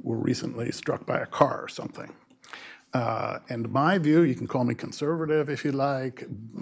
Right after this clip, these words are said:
you know, I don't believe enough in progress, but I think if you're setting out a basic fundamental moral doctrine that anyone could have thought of at any time in the last twenty-five hundred years, someone could have said, "Hey, Socrates, what do you think?"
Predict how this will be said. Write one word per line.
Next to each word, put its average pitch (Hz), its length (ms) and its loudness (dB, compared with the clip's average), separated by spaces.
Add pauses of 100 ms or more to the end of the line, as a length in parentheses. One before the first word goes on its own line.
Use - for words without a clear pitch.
(220)
you 120 80 -4
know, 123 80 -2
I 120 120 0
don't 123 100 0
believe - 240 4
enough 127 240 0
in - 100 -4
progress, 147 880 4
but 123 440 -2
I 254 160 10
think 220 400 0 (460)
if 180 160 6
you're 151 400 8
setting 226 420 6
out 185 380 6
a 143 240 4 (320)
basic 196 460 8
fundamental 185 520 6
moral 160 400 10
doctrine 170 640 8
that - 200 0
anyone 143 440 10
could 139 160 8
have 120 100 2
thought 147 300 6
of 143 200 6
at - 200 2
any 139 200 6
time 139 380 0 (300)
in 135 80 4
the 127 100 2
last 139 260 2
twenty-five 139 560 4
hundred 127 300 2
years, 143 320 6
someone 147 240 0
could 147 140 2
have 123 80 -4
said, 151 200 2
"Hey, 320 240 4
Socrates, 220 540 2
what 156 140 2
do 220 40 0
you 202 80 -2
think?" 320 380 4